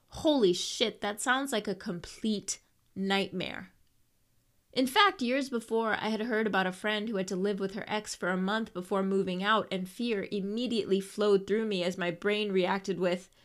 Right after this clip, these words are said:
"That sounds like the worst. I never want to be in that situation." As a cherry on top of a shit pile, the media was blasting bits of information like,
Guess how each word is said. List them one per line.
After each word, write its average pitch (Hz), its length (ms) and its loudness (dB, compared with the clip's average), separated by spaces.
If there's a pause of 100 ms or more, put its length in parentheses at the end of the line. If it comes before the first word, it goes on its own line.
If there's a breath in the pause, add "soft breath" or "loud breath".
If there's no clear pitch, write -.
(340 soft breath)
"That 196 200 2
sounds 262 280 -2
like 262 140 -2
the 269 100 6
worst. 196 520 2
I 240 200 4
never 214 440 2
want 180 220 -4
to 208 60 -2
be 185 160 2
in 180 80 -4
that 185 160 -6
situation." 196 720 -6 (1200)
As 254 160 2
a 285 40 2
cherry 381 380 2
on 269 140 0
top 247 240 0
of 196 140 -2
a 202 40 -2
shit 214 300 -4
pile, 190 420 2
the 185 100 -2
media 220 460 2
was 180 140 0
blasting 196 480 0
bits 214 240 -2
of 190 80 -6
information 196 720 -4
like, 180 400 -4